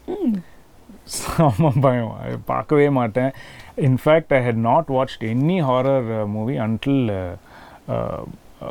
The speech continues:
Speaker 2: Bhumika and, uh, in fact, Connect. அதுவும் Connect, uh, b-, before Connect is when I actually watched in the, uh, you know, in the typical horror, uh, movies. Bhumika, at least I was
Speaker 1: ம்.
Speaker 2: watching, uh, thrillers.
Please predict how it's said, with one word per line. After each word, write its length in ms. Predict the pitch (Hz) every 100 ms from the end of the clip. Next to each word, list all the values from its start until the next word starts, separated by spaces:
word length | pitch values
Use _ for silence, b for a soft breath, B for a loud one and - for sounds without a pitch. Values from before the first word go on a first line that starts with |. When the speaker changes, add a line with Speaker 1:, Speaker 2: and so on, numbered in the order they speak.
| 135
Speaker 2:
Bhumika 680 | 123 123 113 120 113 110 104
and, 300 | 104 101 98
uh, 320 | 95 92 98 95 - - - -
in 100 | 113 101
fact, 120 | 107 -
Connect. 340 | 110 110 - B B B B
அதுவும் 540 | - 107 104 135 160 127
Connect, 400 | 117 127 160 -
uh, 400 | - 139 131 120 117
b-, 180 | - 131
before 220 | 131 160 139
Connect 300 | 131 160 -
is 140 | 151
when 200 | 143 165
I 60 | 147
actually 380 | 113 - 147
watched 300 | 127 117 120
in 160 | 123 117
the, 60 | 110
uh, 140 | 107 B B B
you 280 | 117 113 110
know, 160 | 123 131
in 80 |
the 80 | 113 -
typical 360 | 156 170 160 147 113
horror, 240 | 113 113 120
uh, 320 | 117 110 110
movies. 300 | 117 117 113 117
Bhumika, 300 | 120 135 147
at 120 | 139
least 320 | 151 156 - 139
I 100 | 127
was 160 | 127
Speaker 1:
ம். 100 | 113
Speaker 2:
watching, 400 | 117 120 135 123
uh, 160 | 113 107 101
thrillers. 280 | 131 127